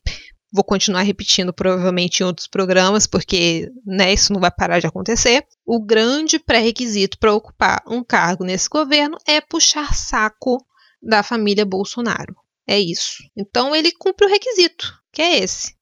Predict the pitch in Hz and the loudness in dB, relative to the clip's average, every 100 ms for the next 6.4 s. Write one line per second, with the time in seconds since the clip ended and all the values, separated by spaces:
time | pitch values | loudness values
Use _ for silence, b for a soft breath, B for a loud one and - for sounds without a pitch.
0 | _ 190 - 214 - 254 - 214 185 - | _ -2 0 0 0 0 -2 -2 -4 -8
1 | - _ _ 220 226 220 226 214 226 - | -20 _ _ -6 -2 0 0 2 0 0
2 | 302 170 175 - - 311 311 285 - 226 | -4 -4 -4 -10 -4 -2 0 0 2 2
3 | 208 - 269 294 - 196 - 175 - _ | 2 2 2 2 0 -2 -4 -8 -8 _
4 | 190 185 - 180 175 - 254 262 214 180 | 0 0 -2 -4 -6 -2 0 0 -2 -4
5 | 170 B B B - 240 254 - 240 262 | -6 B B B -2 0 0 0 0 2
6 | 262 254 277 277 | 0 0 2 2